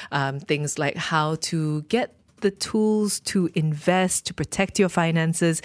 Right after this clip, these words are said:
But today, we are starting things off by really just the basics in many ways, assessing your financial health, learning how to balance your budget sheet.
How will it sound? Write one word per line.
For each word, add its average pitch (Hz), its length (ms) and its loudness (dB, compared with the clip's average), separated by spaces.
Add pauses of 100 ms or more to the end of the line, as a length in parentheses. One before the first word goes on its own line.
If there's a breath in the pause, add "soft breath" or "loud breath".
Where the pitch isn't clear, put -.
(300 loud breath)
But 233 160 2
today, 233 540 2
we 196 260 2
are 175 100 0
starting 190 460 2
things 175 380 2
off 151 340 0
by 151 460 2 (280 loud breath)
really 220 540 4
just - 340 0 (120)
the 196 100 4
basics - 480 0
in 156 160 0
many 139 240 0
ways, 127 320 0
assessing 151 480 2
your 160 100 4
financial 143 500 0
health, 180 360 2 (300 loud breath)
learning 175 260 4
how 160 140 4
to 160 100 -2
balance 151 460 2
your 147 80 2
budget 156 340 2
sheet. 165 380 2